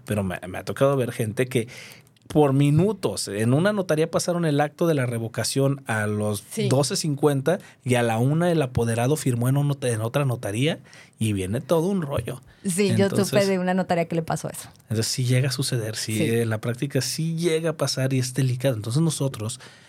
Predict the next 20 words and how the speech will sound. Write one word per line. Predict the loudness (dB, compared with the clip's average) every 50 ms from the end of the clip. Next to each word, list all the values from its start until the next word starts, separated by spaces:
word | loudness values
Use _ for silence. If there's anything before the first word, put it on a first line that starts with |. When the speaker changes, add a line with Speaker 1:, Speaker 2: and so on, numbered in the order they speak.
| -20 -6 0
Speaker 1:
lo | 2 4 4 4 2
que | 0 -2 -4
hacemos | -2 -2 -2 -2 0 -2 -2 -4 -4 -4
es | -6 -6 -6 -4
que | -4 -2 -2
nos | 0 -2 -2 -4
comunicamos | -4 -4 -2 -4 -4 -6 -6 -8 -8 -6 -6 -6
con | -6 -4 -4
la | -4 -4
notaría. | -4 -4 -4 -4 -4 -4 -2 -4 -4
Si | -2 -2 0
no | 2 2 2
es | 2 0
el, | 0 -2 -2 -2
si | -4 -4 -4 -4
el | -2 -2
acto | -2 -2 -2 -2
no | 0 0
se | -2 -4 -6
pasó | -6 -6 -4 -2 -2 -2 -2 -4